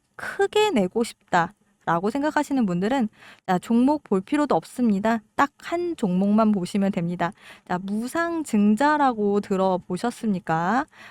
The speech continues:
아, 좀 말 자체는 좀 어렵죠? 야, 보통 주변에 돈을 좀 많이 벌었다 하시는 분들은 보통 무상증자로 돈을 벌었다고 생각하시면 되는데요.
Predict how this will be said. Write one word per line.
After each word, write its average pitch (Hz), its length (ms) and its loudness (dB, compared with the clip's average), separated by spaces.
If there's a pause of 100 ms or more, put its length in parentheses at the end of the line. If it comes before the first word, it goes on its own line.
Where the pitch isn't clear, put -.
아, 175 140 -4
좀 196 280 0
말 190 280 4
자체는 226 420 -2
좀 294 140 -2
어렵죠? 185 800 0 (360)
야, 208 80 0
보통 330 760 -2
주변에 214 720 2
돈을 233 280 0
좀 269 160 -2
많이 214 380 0
벌었다 220 560 2
하시는 302 340 0
분들은 196 580 0
보통 202 360 -2
무상증자로 269 1120 2
돈을 202 320 2
벌었다고 214 600 -2
생각하시면 254 600 -2
되는데요. 190 680 -2